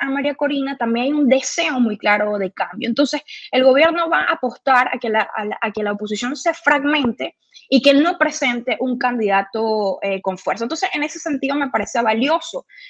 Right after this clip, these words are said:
que los actores internacionales apuesten a una ruta, a un proceso, y no únicamente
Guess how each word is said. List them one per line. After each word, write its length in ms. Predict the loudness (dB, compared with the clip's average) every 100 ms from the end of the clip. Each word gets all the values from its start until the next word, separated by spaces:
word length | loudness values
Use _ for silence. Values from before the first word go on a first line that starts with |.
| -2
que 120 | 2
los 140 | 2 2
actores 460 | -4 0 0 0 -2
internacionales 800 | -4 -4 -4 -6 -6 -4 -2 -4 0
apuesten 680 | 0 2 0 0 -2 -6 -6 -12 2
a 100 | 4
una 300 | 4 2 0
ruta, 440 | 2 2 2 -4
a 60 | -4
un 180 | -4 -2
proceso, 600 | -4 -2 -2 -2 -4 -8 _ -16 2
y 120 | 4
no 160 | 4 2
únicamente 840 | 0 0 -2 -2 -2 -2 -4 -6